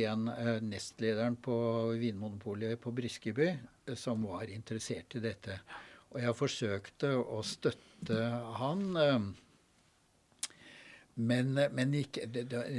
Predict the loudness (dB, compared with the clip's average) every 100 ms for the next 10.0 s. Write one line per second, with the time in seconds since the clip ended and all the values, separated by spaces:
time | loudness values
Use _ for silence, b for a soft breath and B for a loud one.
0 | -2 -2 -4 -4 -4 -2 -4 -2 2 4
1 | 4 0 -2 -2 0 -2 -4 -4 -2 -2
2 | -2 -4 -2 -6 -2 0 2 4 2 0
3 | -4 -4 0 2 2 2 -2 -4 -4 -2
4 | -2 -2 -2 -4 -4 -4 -6 -4 -2 -2
5 | -2 -2 -2 -4 -2 -2 -2 -12 -4 -4
6 | -2 -2 -2 -2 -4 -6 -4 0 0 0
7 | -2 0 0 -4 -10 b b b b 0
8 | 4 4 2 -6 -2 -2 0 -2 0 0
9 | -2 -4 -4 -6 -6 0 0 2 0